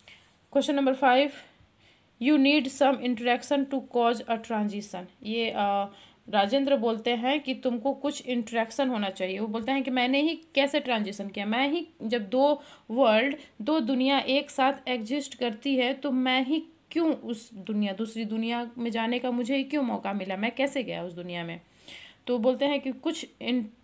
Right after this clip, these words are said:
इंटरेक्शन होना चाहिए, तभी दूसरी दुनिया में जा सकते हो। Professor Gaitundu before the collision with the truck was thinking about catastrophe theory and its role in war। जब उनका ट्रक से टक्कर हुआ था, उससे पहले वो कैटास्ट्रॉफी थियरी के बारे में सोच रहे थे और इसका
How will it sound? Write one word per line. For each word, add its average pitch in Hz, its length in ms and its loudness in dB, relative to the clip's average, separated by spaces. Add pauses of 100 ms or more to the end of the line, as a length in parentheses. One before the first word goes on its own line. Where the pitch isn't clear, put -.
(200)
इंटरेक्शन 247 580 -2
होना 226 240 0
चाहिए, 208 340 -4
तभी 277 280 0
दूसरी 233 320 -4
दुनिया 202 300 -4
में 190 120 -8
जा 180 160 -4
सकते - 340 -10
हो। 185 200 -6
Professor 226 420 -2
Gaitundu 233 420 0
before 240 400 0
the 226 200 -2 (400)
collision 240 460 2
with 240 160 0
the 233 220 -2
truck 254 260 0
was 254 400 2
thinking 240 380 -2
about 226 220 2 (100)
catastrophe 262 580 -2
theory 214 320 -2
and 240 240 0 (100)
its - 200 -12
role 262 280 2
in 240 80 -2
war। 196 200 0 (420)
जब 254 180 2
उनका 254 200 -2
ट्रक 262 300 0
से 269 300 -2 (640)
टक्कर 262 320 0
हुआ 226 140 0
था, 240 320 0 (260)
उससे 240 220 -4
पहले 254 380 2
वो 269 180 0
कैटास्ट्रॉफी 247 720 -4
थियरी 262 320 0
के 269 120 -2
बारे 254 260 2
में 277 100 -2
सोच 302 320 -6
रहे 202 180 -2
थे 220 140 -6
और 214 240 -2
इसका 262 420 -2